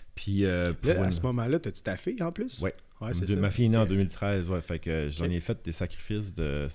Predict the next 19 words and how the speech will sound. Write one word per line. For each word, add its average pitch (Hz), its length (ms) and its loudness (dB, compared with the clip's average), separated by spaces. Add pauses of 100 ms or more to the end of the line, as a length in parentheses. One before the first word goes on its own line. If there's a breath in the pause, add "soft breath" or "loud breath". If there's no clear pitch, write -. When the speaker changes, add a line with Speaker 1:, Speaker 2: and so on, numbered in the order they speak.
Speaker 1:
de, 78 140 -2 (280)
de - 80 -4
soirées, 92 540 -2
de 98 120 -4
sorties - 440 -8
que 98 160 -2
j'allais 87 300 0
pas - 160 -6
juste 98 180 -4
pour 90 120 -4
me 90 40 0
concentrer 90 600 -2
sur 101 140 -2
la 85 100 2
Speaker 2:
Ouais, 98 100 -2
ouais. 90 80 2
Speaker 1:
photo, 98 420 0
puis, 78 140 -4
euh, 76 80 -2